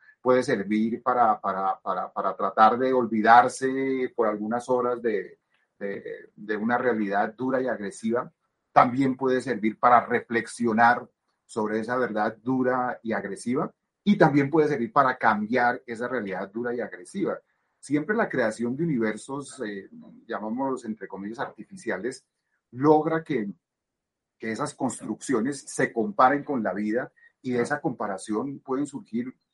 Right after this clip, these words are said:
muchas cosas, muchas cosas generalmente buenas, cosas que son entretenimiento, que son reflexión, que son, eh, detonantes para el cambio. Y si hay una, un, un medio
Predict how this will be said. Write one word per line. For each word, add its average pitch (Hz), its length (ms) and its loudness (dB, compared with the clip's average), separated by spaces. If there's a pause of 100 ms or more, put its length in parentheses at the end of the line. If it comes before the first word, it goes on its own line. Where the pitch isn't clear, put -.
(180)
muchas 147 320 -10
cosas, 160 380 -4
muchas 120 240 -10
cosas 143 360 -8 (320)
generalmente 117 560 -2
buenas, 143 500 0
cosas 110 280 -10
que 107 120 -14
son 101 220 -6
entretenimiento, 117 760 -6
que 98 80 -12
son - 180 -16
reflexión, 120 600 -4
que 95 140 -10
son, 101 340 -4 (280)
eh, 110 680 -4
detonantes 104 560 -2
para 101 200 -2
el 90 120 -12
cambio. 147 440 4 (460)
Y 143 180 -4
si 135 280 0
hay 151 180 6
una, 180 640 0
un, 120 200 -4
un 139 220 -2
medio 120 500 0